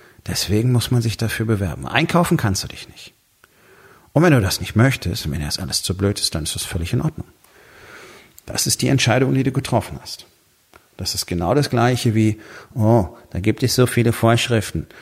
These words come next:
Ja, ein-, eine G M B H zu gründen ist aber schon ganz schön kompliziert.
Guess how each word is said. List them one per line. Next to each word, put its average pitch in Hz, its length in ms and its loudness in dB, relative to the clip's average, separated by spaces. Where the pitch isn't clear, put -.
Ja, 92 140 -2
ein-, 101 180 -2
eine 107 200 4
G 104 80 4
M 107 120 4
B 95 80 0
H 98 120 0
zu 120 160 2
gründen 117 280 4
ist 107 160 2
aber 104 180 2
schon 110 240 2
ganz 117 160 2
schön 113 100 2
kompliziert. 101 840 0